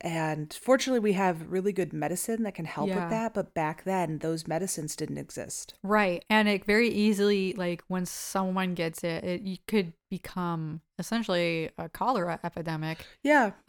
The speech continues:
Speaker 1: It can
Speaker 2: Um,
Speaker 1: get passed around depending on what
Speaker 2: if you
Speaker 1: bacteria are
Speaker 2: contaminate the
Speaker 1: interacting.
Speaker 2: water supply, then that can affect everyone. And cholera is actually really easy to treat now.
Speaker 1: Right.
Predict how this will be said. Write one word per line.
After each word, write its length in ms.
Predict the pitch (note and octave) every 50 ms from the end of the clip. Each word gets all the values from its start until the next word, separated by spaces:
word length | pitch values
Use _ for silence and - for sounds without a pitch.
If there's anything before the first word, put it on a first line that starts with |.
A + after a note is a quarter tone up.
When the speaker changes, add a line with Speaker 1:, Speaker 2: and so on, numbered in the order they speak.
| F3+ F3
Speaker 1:
It 100 | G3 A3 -
can 100 | C4 B3
Speaker 2:
Um, 60 | A3+
Speaker 1:
get 160 | A3+ A3 -
passed 360 | - - G#3+ G#3+ A3 G#3+ - -
around 520 | F#3+ E3+ E3+ D#3+ E3 F3 G#3 A3 A3+ G#3+
depending 420 | G#3+ F#3+ - F3+ E3+ D#3+ F3 F3
on 120 | E3+ E3 E3
what 120 | E3 D#3
Speaker 2:
if 60 | -
you 40 | E3+
Speaker 1:
bacteria 600 | D#3+ E3 - - - F#3 D#3+ D#3+ G#3 G3+ E3+ E3
are 20 | E3
Speaker 2:
contaminate 720 | A3+ G#3 G#3+ - G#3 G3 G3 G3 G3 F#3+ F#3+ F3+ F3 -
the 60 | F3+
Speaker 1:
interacting. 80 | F3 F#3
Speaker 2:
water 320 | E3 E3+ F3+ G3 G#3 G3
supply, 720 | F#3+ - F#3 E3 - - E3+ D#3+ D#3 D#3 D#3 D#3 D#3 D#3 D#3+
then 480 | E3 E3+ D#3+ E3 E3 D#3+ D#3+ D#3+ D#3+ -
that 200 | - D3+ - -
can 120 | - D#3+
affect 380 | E3 E3 - - E3+ - - F#3
everyone. 560 | G3 F3 F#3+ F#3+ E3 E3 E3 E3 E3 E3 - - _ _ _ _ _ -
And 160 | G3 F#3+ F#3
cholera 380 | - B3+ D4+ F4+ F#4 E4 B3+
is 120 | A#3 G#3 G3+
actually 440 | G#3 G#3 G3 - - A3+ A3 G3+ F#3
really 240 | F#3 G3 G3 G3
easy 260 | F#3+ G3 F#3+ F3 G#3 F#3
to 80 | F3+
treat 640 | E3+ - - - A3 A3 G#3 G3 F#3+ - - - - _ _ _ _ -
now. 680 | E3 E3 F3 G#3 C4 C4+ A3 E3+ E3 E3 D#3+ E3 E3+ F3
Speaker 1:
Right. 440 | A#3 G3+ D#3+ D#3 - - - -